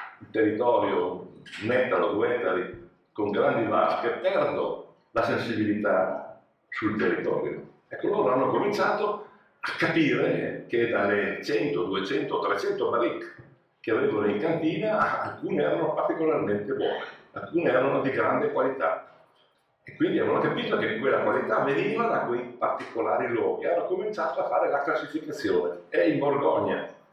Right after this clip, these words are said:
che nasce la prima gerarchia della qualità.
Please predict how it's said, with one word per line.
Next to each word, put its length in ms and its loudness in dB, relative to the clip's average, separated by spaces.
che 160 0
nasce 380 2
la 140 2
prima 960 -2
gerarchia 720 2
della 280 -2
qualità. 540 -8